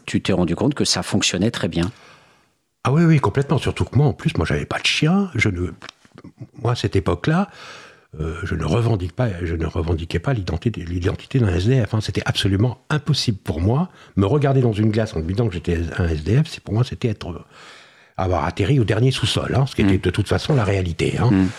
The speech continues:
Speaker 2: Euh, intérieurement, j'étais au dernier sous-sol et je me suis retrouvé avec des mecs qui m'ont dit, « Mais c'est bon, de toute façon, t'es là. » Moi, je, je, les mecs, il y a des mecs qui me l'ont dit. Ils disent,
Speaker 1: Mmh. «
Speaker 2: C'est bon, Jean-Marc, t'es intelligent, t'es cultivé, mais arrête de faire le beau. T'es pas là par hasard, quoi.
Speaker 1: Mmh.
Speaker 2: T'es pas retrouvé à la rue par hasard.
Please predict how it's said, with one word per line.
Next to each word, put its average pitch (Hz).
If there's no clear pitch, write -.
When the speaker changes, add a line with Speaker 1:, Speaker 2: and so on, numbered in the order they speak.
Speaker 2:
Euh, -
intérieurement, 80
j'étais 110
au 113
dernier 92
sous-sol 151
et 98
je -
me 95
suis -
retrouvé 104
avec 90
des 82
mecs 156
qui -
m'ont 113
dit, « 139
Mais 95
c'est -
bon, 123
de 110
toute -
façon, 131
t'es 113
là. » 92
Moi, 80
je, 80
je, 71
les 87
mecs, 135
il 87
y -
a -
des 80
mecs 175
qui -
me 104
l'ont 190
dit. 160
Ils 123
disent, -
Speaker 1:
Mmh. « 98
Speaker 2:
C'est -
bon, 120
Jean-Marc, 101
t'es -
intelligent, 113
t'es 95
cultivé, 104
mais 87
arrête -
de 104
faire 95
le 113
beau. 107
T'es -
pas -
là 104
par 90
hasard, 85
quoi. -
Speaker 1:
Mmh. 98
Speaker 2:
T'es -
pas -
retrouvé -
à 87
la 80
rue 87
par 71
hasard. 123